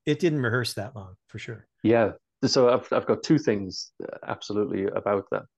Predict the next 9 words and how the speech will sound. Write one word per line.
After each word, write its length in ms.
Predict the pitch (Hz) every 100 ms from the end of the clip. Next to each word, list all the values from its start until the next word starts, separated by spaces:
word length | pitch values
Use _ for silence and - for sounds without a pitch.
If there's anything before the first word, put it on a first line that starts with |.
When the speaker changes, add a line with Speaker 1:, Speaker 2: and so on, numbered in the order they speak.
| _ _ _ -
Speaker 2:
The 60 | -
first 280 | 160 175 117
one 140 | 98
is 180 | 90 87
I've 200 | - 120
heard 220 | 117 107 - _
the, 140 | 101 95
the 80 | 104
real 420 | 110 120 107 90